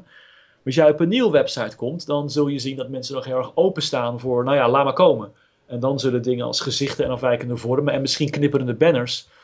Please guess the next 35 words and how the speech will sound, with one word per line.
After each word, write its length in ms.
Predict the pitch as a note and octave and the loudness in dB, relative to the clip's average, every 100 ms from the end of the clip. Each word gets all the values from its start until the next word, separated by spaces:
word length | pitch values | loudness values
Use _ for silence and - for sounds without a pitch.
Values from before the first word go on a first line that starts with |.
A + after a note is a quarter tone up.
| _ _ | _ _
nog 220 | D3 C#3+ | -6 -2
wel 260 | C3 F#3 E3+ | 4 6 6
heel 200 | C#3 B2 | 4 2
erg 100 | A#2 | 0
de 100 | - | -4
aandacht 360 | A#2 A2+ G#2+ - | -6 -8 -12 -10
trekken. 280 | G#2+ - A#2+ | -12 -12 -12
Dus 100 | B2+ | -6
ook 140 | B2 | 2
dat 160 | F3 D#3+ | 2 2
is 100 | D3 | -4
weer 200 | D#3 C#3+ | -4 -4
een 80 | |
ve-, 220 | C#3 D3+ D3 | -2 -4 -2
kwestie 360 | D#3+ D3+ D3 | -4 -6 -6
van 200 | C#3+ C3 | -6 -2
wat 200 | D3+ F3 | 0 0
wil 200 | C#3 F#3 | 2 2
de 80 | D#3 | 2
gebruiker 600 | - - - F3 A3 A#3 _ _ _ - | -2 0 2 2 0 -8 _ _ _ -8
en 100 | D3 | -4
hoe 100 | D#3+ | 0
kan 160 | D#3+ | 0
ik 140 | D3 C#3+ | 0 -4
mijn 180 | C3 | -8
informatie 640 | D3 C3+ C#3 C#3 C3 C3 A#2+ | -8 -10 -6 -4 -4 -6 -8
zo 300 | A2+ C#3+ D3+ | 2 4 4
aanpassen 440 | C#3+ C#3 C#3+ C#3 C3+ | 0 -2 -6 -8 -10
dat, 100 | - | -10
dat 240 | - B2+ - B2 | -6 -6 -6 -8
de 60 | |
gebruiker 400 | - A#2 C#3 C#3 | -8 0 2 0
het 100 | B2 | -2
zal 260 | B2+ A#2+ - | -2 -4 -4
oppikken. 380 | - - A2 - | -4 -4 -4 -10